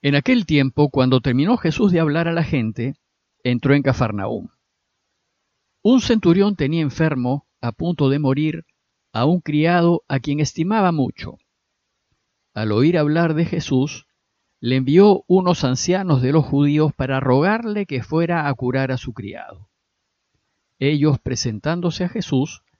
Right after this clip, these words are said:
le rogaban encarecidamente: "Merece que se lo concedas, porque tiene afecto a nuestro pueblo y nos ha construido la sinagoga".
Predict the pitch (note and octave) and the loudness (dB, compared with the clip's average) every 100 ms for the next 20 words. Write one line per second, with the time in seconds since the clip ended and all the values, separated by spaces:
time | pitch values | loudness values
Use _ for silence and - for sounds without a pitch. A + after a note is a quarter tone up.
0 | _ _ _ _ A#2+ B2+ B2+ B2+ E3 E3+ | _ _ _ _ -4 0 2 2 2 2
1 | E3+ E3 - C3+ B2 A#2 B2 A#2+ - B2+ | 0 -2 -6 -4 -4 -4 -4 -4 -2 -2
2 | A2+ A2 - A2 - - _ _ _ _ | -2 -4 -12 -16 -20 -20 _ _ _ _
3 | _ _ _ _ A#2 C#3 F#3 A3+ - F#3+ | _ _ _ _ -2 0 4 2 2 0
4 | F3+ - C#3 B2+ B2 A2+ - E3 F2 D#2 | 0 0 2 2 0 -4 -2 -2 -2 -12
5 | - - _ _ _ _ _ A#2 G2+ G#2+ | -18 -20 _ _ _ _ _ -6 -4 -6
6 | - C#3+ B2+ - E3 D3 C3 A#2 A2+ - | -4 -4 -4 -2 -2 -2 -6 -6 -6 -6
7 | G#2 G3 G#3+ G#3+ A3+ B3 _ _ _ _ | -4 0 0 -2 -6 -10 _ _ _ _
8 | A2 A2 A2+ D#3 D3+ C#3 - C3 C3+ C#3 | -10 -8 -4 -4 -2 -4 -2 0 0 2
9 | C3 A2+ - A2+ G#2 A#2+ G#2 G#2+ G2+ | 0 -2 -4 -8 -6 -2 -2 -4 -14